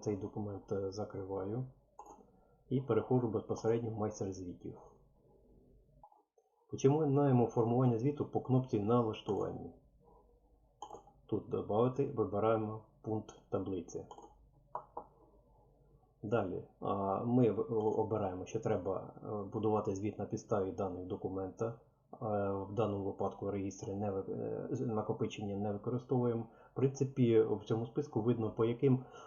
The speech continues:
а, довідникам чи, м, документам, чи, е, реєстрам можна будувати звіти.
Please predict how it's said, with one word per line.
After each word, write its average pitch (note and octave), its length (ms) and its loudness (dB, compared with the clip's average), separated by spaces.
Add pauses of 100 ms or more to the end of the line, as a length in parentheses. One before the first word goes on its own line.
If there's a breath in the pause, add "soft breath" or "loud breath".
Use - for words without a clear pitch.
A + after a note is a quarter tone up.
(180 loud breath)
а, G#2+ 440 -2 (540)
довідникам A#2+ 960 4
чи, G#2+ 400 2
м, G2+ 420 0
документам, G#2+ 640 -2
чи, G2+ 500 0
е, G#2 200 0
реєстрам G#2 720 0 (220 loud breath)
можна A2+ 240 0
будувати G#2+ 500 2
звіти. F#2+ 420 -8